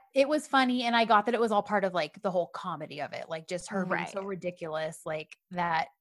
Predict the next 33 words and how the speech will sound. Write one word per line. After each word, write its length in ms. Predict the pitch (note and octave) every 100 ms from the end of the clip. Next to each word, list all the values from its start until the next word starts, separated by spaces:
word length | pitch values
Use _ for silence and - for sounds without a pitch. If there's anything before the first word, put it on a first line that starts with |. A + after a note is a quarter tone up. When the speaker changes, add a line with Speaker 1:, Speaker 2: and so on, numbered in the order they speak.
| _ - A#3 _ _
Speaker 1:
she's 260 | - C4 G#3+
blaming 280 | A3 G#3 G3
him 180 | G#3 G#3
for 80 | G3+
the 80 |
fact 220 | G3 F#3+ F#3+
that 80 | F#3+
she, 80 |
like, 200 | G3 F3
threw 200 | G3 G3+
keys 300 | G3+ A3 G#3+ G3+
into 140 | G3
the 100 | G#3+
water. 680 | G3+ G3 F#3 F#3+ F#3 F#3 G3
<laughs> 360 | - - -
And, 120 | G3+ E4 - F#4 F#4 -
like, 20 |
Speaker 2:
Exactly. 340 | D#4+ - F#3 - _
Speaker 1:
you 160 | D4+ C#4
know, 260 | A#3 G#3 G#3
but 260 | G3 G#3 - - - - -
Speaker 2:
Yeah. 280 | G3 E3+ D3+
Speaker 1:
yeah. 180 | - F#3+ _ _ _ -
Speaker 2:
So 80 | G#3
Speaker 1:
So 140 | A3+
Speaker 2:
we 160 | A3 A#3+
have 240 | A#3+ A#3
our 160 | A#3 A#3
almost 480 | G#3 G#3 G3+ F#3+ -
kiss, 360 | F#3+ F3 F3+ - -
and 320 | F3+ E3+ E3
Speaker 1:
Yes. 380 | F3 G#3 - -
Speaker 2:
Özgür, 720 | G3+ G3+ G3 - F#3+ F#3+ F#3